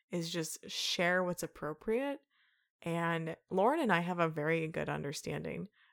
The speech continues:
of who we are as people. And, and I, I, I think I'm very honest with you.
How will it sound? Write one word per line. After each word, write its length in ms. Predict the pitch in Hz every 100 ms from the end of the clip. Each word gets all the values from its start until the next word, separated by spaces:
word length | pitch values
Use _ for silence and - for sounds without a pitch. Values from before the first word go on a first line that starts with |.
| -
of 140 | 156
who 120 | 170
we 160 | 156 156
are 140 | 151
as 120 | 147
people. 500 | - - - - 196 - _ _ _
And, 260 | 156 151 147
and 220 | - 151 -
I, 320 | - 156 190 -
I, 280 | - 160 202 - _ _ _ _
I 160 | - 175
think 200 | 202 214
I'm 160 | 165 160
very 220 | 160 -
honest 340 | - 202 -
with 140 | 175
you. 120 | -